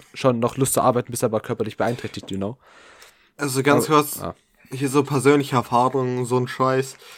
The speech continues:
Speaker 2: äh, vor allem, weil du es angesprochen hast, we-, wegen körperliche Behinderungsgrad, Scheiße. Ähm, jetzt hier so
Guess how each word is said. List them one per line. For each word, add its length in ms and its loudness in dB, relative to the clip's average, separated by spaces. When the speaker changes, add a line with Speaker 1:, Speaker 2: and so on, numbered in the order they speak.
Speaker 2:
äh, 160 6
vor 140 6
allem, 100 4
weil 140 8
du 60 4
es 160 -2
angesprochen 460 -4
hast, 260 -4
we-, 300 0
wegen 300 0
körperliche 500 -2
Behinderungsgrad, 1120 0
Scheiße. 680 -2
Ähm, 600 2
jetzt 260 2
hier 160 8
so 240 4